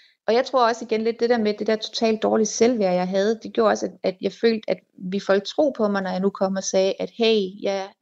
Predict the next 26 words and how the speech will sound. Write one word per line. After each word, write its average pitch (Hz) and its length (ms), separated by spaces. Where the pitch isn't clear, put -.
er 233 120
sådan 220 200
her, 220 260
fordi 202 280
jeg 196 120
har 220 180
det 196 160
her." 190 160
Eller 202 180
vil 190 160
folk 190 160
sige, - 300
"Ja, - 180
ja." 160 240
Mhm. 180 260
Så - 220
jeg 202 80
tænker, 247 300
der 202 80
var 185 180
flere 220 160
ting 190 260
i 190 40
det 196 100
for 190 60
svært. 190 360